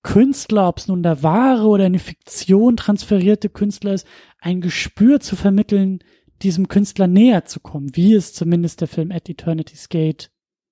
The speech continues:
dann doch eher versucht. Da können wir dann eher drüber streiten, ob wir der Meinung sind, dass dieses Gespür und diese Gefühle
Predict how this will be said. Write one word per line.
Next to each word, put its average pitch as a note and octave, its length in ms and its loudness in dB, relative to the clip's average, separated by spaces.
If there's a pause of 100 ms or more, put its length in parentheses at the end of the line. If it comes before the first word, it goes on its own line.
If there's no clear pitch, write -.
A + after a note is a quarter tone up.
(760)
dann F3 180 2
doch F3+ 240 0
eher F#3 180 2
versucht. B3 540 2
Da D3 60 -8
können F#3 180 -6
wir F#3+ 60 -2
dann F#3+ 140 0
eher F#3+ 180 2
drüber F3 240 -2
streiten, F#3 440 0
ob D#3 140 -6
wir F3+ 120 0
der E3+ 100 2
Meinung E3+ 340 -2
sind, E3 240 -2
dass D#3 140 -6
dieses D#3+ 320 -4
Gespür G3 480 0
und E3 120 -8
diese D#3+ 200 -6
Gefühle F3+ 640 0